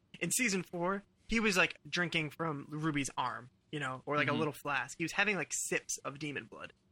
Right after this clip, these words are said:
Speaker 1: Now, I can imagine him just, like, draining this woman back at the hotel and just get,
Speaker 2: Getting a
Speaker 1: like,
Speaker 2: little sippy of
Speaker 1: jacked
Speaker 2: that
Speaker 1: up.
Speaker 2: blizzy? Is that what you're saying?
Speaker 1: Yeah,
Speaker 2: Getting
Speaker 1: get a little sippy
Speaker 2: of
Speaker 1: on that
Speaker 2: blizzy?
Speaker 1: blizzy. Um, and then we saw what he did when he, you know, when he drained a woman. That's how he was able to kill Lilith.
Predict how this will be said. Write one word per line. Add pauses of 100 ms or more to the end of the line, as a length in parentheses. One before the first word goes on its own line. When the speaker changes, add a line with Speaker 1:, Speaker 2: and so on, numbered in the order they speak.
(160)
Speaker 1:
Now,
I
can
imagine
him
just,
like,
draining
this
woman
back
at
the
hotel
and
just
get,
Speaker 2:
Getting
a
Speaker 1:
like,
Speaker 2:
little
sippy
of
Speaker 1:
jacked
Speaker 2:
that
Speaker 1:
up.
Speaker 2:
blizzy?
Is
that
what
you're
saying?
Speaker 1:
Yeah,
Speaker 2:
Getting
Speaker 1:
get
a
little
sippy
Speaker 2:
of
Speaker 1:
on
that
Speaker 2:
blizzy? (500)
Speaker 1:
blizzy.
Um, (480)
and
then
we
saw
what
he
did
when
he,
you
know,
when
he
drained
a
woman.
That's
how
he
was
able
to
kill
Lilith.